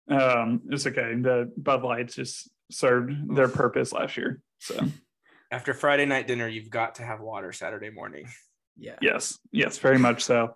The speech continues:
Speaker 1: Um, but yeah, kinda just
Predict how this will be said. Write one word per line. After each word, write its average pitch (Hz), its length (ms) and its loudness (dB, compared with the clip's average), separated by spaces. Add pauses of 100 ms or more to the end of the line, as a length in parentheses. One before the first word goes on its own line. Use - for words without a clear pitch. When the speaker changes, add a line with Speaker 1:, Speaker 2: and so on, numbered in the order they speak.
(120)
Speaker 1:
Um, 147 520 2 (320)
but 185 120 4
yeah, 214 200 6
kinda 147 800 0 (160)
just - 440 -2